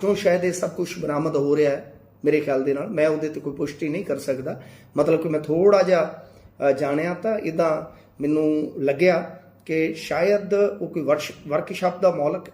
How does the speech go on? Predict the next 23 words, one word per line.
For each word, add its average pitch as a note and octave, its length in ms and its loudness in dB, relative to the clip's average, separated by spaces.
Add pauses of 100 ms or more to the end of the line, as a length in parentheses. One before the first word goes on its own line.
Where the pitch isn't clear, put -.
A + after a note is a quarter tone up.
ਮਾਲਕ D3+ 400 -2
ਹੈ। E3 420 -6 (500)
ਅ, C#3 40 -14
ਸੌਰੀ, C#3+ 320 0 (200)
ਮੈਂ B2 240 -12
ਵਾਕ C#3 380 -8
ਜਿਹੜਾ B2+ 340 -10 (180)
ਫਿਰ D3 180 2
ਦਰੁਸਤ C#3 320 -4
ਕਰ B2 160 -6
ਦੇਵਾਂ B2+ 300 -10 (300)
ਕਿ F#3+ 80 -2
ਕੋਈ G3+ 360 2
ਵਰਕਸ਼ਾਪ F3 600 0
ਦਾ F#3 380 2 (360)
ਮਾਲਕ C#3 500 2
ਹੈ G3+ 180 2
ਸ਼ਾਇਦ, F3 280 0 (200)
ਕਿ - 180 2
ਉਹਦੀ G3 260 4
ਹਵੇਲੀ E3+ 440 0
ਜਾਂ D#3+ 200 0
ਘਰ D#3 240 2